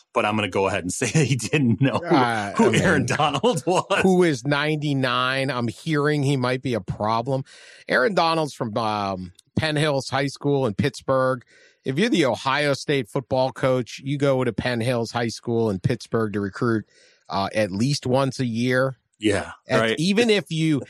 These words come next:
Speaker 1: <laughs>
Speaker 2: okay, even, uh, Aaron Donald came out in two thousand ten. He was not a five, four, five star. He was at Florida then. But by two thousand twelve through whatever those seven years,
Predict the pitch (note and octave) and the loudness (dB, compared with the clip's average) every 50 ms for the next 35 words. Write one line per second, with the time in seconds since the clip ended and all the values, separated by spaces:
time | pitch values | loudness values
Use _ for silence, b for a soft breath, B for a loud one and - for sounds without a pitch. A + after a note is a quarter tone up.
0 | B B B - C#3+ C3+ E3 D#3 D3 C#3+ C#3+ C#3 G#2+ D#3 F3+ F#3+ G#3 G#3 G3+ D#3+ | B B B -4 -2 0 2 2 2 2 0 0 0 -2 0 2 2 0 0 0
1 | D#3 C#3+ C#3 C#3+ D3+ D#3+ F3 F#3 F3+ D#3+ D#3+ D#3 D3+ D#3 D3+ D3 C#3+ C#3 C#3 - | 0 0 2 2 2 2 2 2 2 2 2 2 2 2 0 0 0 -2 -4 -4
2 | - - D#3 C#3+ C3+ C3+ C3+ B2+ C#3 G#2+ A2 - - - D3 B2 - C#3 C3 B2+ | -4 -2 -2 0 0 0 0 -2 -2 -4 -6 -8 -6 -6 -4 -2 0 0 0 0
3 | B2+ A2 A2+ A2+ F#2+ - - - C#3+ C3 B2+ B2 A#2+ A#2 A2+ G2+ B2+ C3+ B2 B2 | -2 -4 -6 -10 -10 -10 -6 -4 -2 -2 -2 -2 -2 -4 -4 -2 -2 -2 0 0
4 | B2 A#2 - - - C3+ A#2+ A#2 A2+ A2+ A2+ G#2+ - - B2 A#2+ A#2 - - A#2+ | -2 -4 -6 -6 -4 -2 0 0 0 0 -2 -4 -4 -6 -4 -4 -4 -2 -2 -2
5 | A2 G#2+ G#2 - - A2+ G#2 A#2+ A#2 C3+ C3+ A#2+ C#3+ C3 - - - B2+ A#2+ A#2+ | -2 -2 -4 -2 -4 -4 -4 -2 -2 -2 -2 0 0 0 -2 -2 -4 -2 0 2
6 | B2 A#2+ A#2 A2+ G#2+ A#2+ A#2 A2+ A2+ G#2+ B B B B B B B D3 C#3 - | 2 2 0 0 0 0 0 0 -2 -4 B B B B B B B -4 0 0
7 | G3+ F3+ D#3 - - C4 D4 - C#4+ A#3+ G#3+ G#3 F3+ D3+ E3 D#3 C#3 - - - | 0 0 0 -2 -2 -2 0 2 2 2 2 0 0 0 -2 -2 -2 -4 -2 0
8 | D3+ D3 D3 D3+ D3+ D3+ D3+ D#3 D#3 C#3+ - b b b b b b b b - | 0 2 2 2 2 2 2 0 -2 -6 -10 b b b b b b b b -8
9 | - C3+ C#3+ D3 D3 C#3+ C#3+ C#3+ C#3 C#3 C3+ C3+ C3 C#3 C#3 C3+ C#3 C#3 C3 C3 | -2 0 2 4 4 4 4 4 4 4 4 4 4 2 2 2 0 0 0 0
10 | B2 C3 C3 C3+ A#2+ A2 - - - D#3 C#3+ B2+ C3 D3 C#3 C3 C3+ C3+ C3+ C3+ | 0 0 0 0 -2 -6 -8 -4 0 0 0 2 0 0 0 0 2 2 2 4
11 | C3+ C3 C3 B2+ - | 4 4 2 2 -2